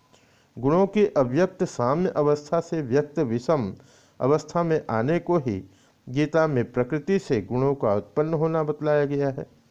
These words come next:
जैसा कि वार्ष गण्याचार्य ने कहा है, "गुणानाम परमम रूपम न दृष्टि पथमृक्षते।" यत्तु दृष्टि पथम प्राप्तम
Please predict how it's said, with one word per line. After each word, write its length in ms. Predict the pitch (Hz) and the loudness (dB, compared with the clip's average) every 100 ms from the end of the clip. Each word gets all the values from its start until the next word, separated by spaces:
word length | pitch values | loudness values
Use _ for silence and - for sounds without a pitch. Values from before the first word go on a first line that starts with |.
| _ _ _ 139 | _ _ _ -2
जैसा 400 | 160 175 175 156 | 2 2 4 2
कि 340 | - 101 - _ _ _ _ | 0 -4 -6 _ _ _ _
वार्ष 520 | 113 127 151 170 170 - 185 170 - | -2 4 6 6 2 -2 -2 -2 -6
गण्याचार्य 840 | 110 127 147 170 165 135 131 151 | -2 0 2 0 2 2 2 0
ने 120 | 143 | -2
कहा 320 | 135 107 110 | -2 0 0
है, 280 | 101 90 - _ _ _ - | 0 -4 -8 _ _ _ -10
"गुणानाम 760 | 117 143 160 175 185 190 196 190 | -2 2 4 4 4 4 2 0
परमम 520 | - 147 156 175 175 | 0 2 2 2 2
रूपम 600 | 170 170 - 180 185 185 - _ _ _ 120 | 0 0 -2 -2 -2 -6 -12 _ _ _ -2
न 280 | 139 185 | 2 4
दृष्टि 480 | 180 180 180 - 180 | 4 0 -2 2 2
पथमृक्षते।" 960 | 185 170 - 151 175 - 151 117 87 - _ _ _ _ - | 2 -2 -2 -2 -2 0 0 0 -2 -6 _ _ _ _ 0
यत्तु 440 | 147 190 - 220 | 2 2 4 2
दृष्टि 400 | 185 190 180 180 175 | 4 0 0 0 0
पथम 400 | 165 139 147 143 | -2 -4 -4 -2
प्राप्तम 580 | 139 131 131 - 139 | 2 2 0 0 0